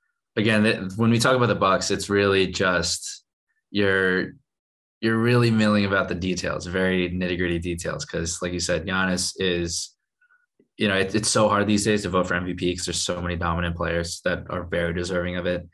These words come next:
Um, and Giannis is an M V P candidate every single year. Um, Chris Middleton, I think, is a top five secondary star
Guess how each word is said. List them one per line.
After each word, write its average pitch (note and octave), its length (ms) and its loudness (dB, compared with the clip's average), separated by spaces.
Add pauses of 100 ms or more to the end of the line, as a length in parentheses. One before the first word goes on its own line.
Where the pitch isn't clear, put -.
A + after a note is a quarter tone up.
(380)
Um, F2 440 0
and F#2 260 0 (500)
Giannis G#2 300 0
is F#2 140 0
an F2 240 -2
M F#2+ 100 -2
V F#2 140 -2
P F2+ 180 -4
candidate F2 380 -4
every F2 160 -4
single E2 200 -4
year. D#2 260 -8 (840)
Um, E2+ 600 -2
Chris G#2+ 240 0
Middleton, F2+ 640 0 (160)
I G#2 100 0
think, F#2 200 -2
is E2+ 440 -2 (640)
a G2 80 -2
top F#2+ 320 -2
five F2+ 640 -2 (540)
secondary F2 840 0
star E2+ 600 -2